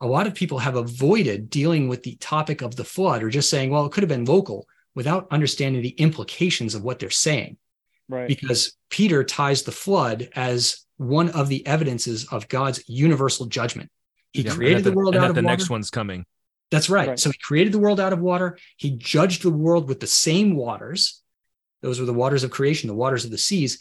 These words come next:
Speaker 1: And so we know that because God is capable and has, in fact, done universal judgment on all the world, that the next one is sure. God's promised it.
Speaker 3: If, if I can rabbit trail just <laughs> for a little bit off of this,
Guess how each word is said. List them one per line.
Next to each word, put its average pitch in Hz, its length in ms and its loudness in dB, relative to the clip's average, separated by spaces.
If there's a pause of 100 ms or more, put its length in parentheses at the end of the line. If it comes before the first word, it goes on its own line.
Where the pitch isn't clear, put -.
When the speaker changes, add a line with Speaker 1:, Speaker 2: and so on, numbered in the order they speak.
(220)
Speaker 1:
And 139 140 2
so 156 160 2
we 139 180 0
know 151 400 4
that 123 160 -4
because 175 340 -2
God 131 240 0
is 110 120 -6
capable 175 640 -2 (240)
and 127 140 -4
has, 175 400 -2
in 143 100 0
fact, 151 300 -4
done 123 160 -2
universal 139 500 0
judgment 123 460 -4
on 120 120 -8 (100)
all 139 220 2
the 147 120 0
world, 135 400 0 (240)
that - 120 -4
the 139 60 -4
next 147 340 2
one 120 380 -4 (260)
is 147 200 2
sure. - 500 0 (200)
God's 110 240 -8
promised 180 440 -2
it. - 160 -14 (500)
Speaker 3:
If, 139 220 -4
if 165 140 0
I 254 80 2
can 170 180 2
rabbit 131 300 2
trail 113 320 0
just 104 180 -8
<laughs> - 20 -8
for - 160 -8
a - 20 -2
little 117 120 -2
bit 107 140 -2
off 104 160 -4
of 101 80 -8
this, 101 220 -8